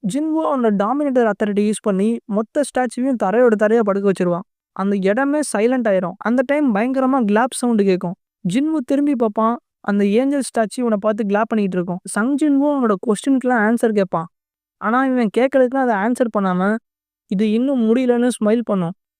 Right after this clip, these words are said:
உனக்கு கடைசி டெஸ்ட் ஒண்ணு இருக்குன்னு சொல்லும். அந்த டைம் ஜின்வுக்கு ஒரு நோட்டிஃபிகேஷன் வரும், அர்ஜென்ட்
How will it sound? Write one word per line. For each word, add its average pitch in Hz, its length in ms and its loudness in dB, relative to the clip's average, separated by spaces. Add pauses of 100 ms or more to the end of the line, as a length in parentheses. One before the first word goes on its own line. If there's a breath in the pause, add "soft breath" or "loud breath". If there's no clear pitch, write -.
உனக்கு 220 340 -2
கடைசி 262 460 -2
டெஸ்ட் 247 340 -2
ஒண்ணு 226 120 2
இருக்குன்னு 214 320 2
சொல்லும். 185 260 -2 (400)
அந்த 247 260 0
டைம் 285 260 0
ஜின்வுக்கு 269 420 0
ஒரு 247 200 2
நோட்டிஃபிகேஷன் 233 560 0
வரும், 180 220 0 (380)
அர்ஜென்ட் 233 320 0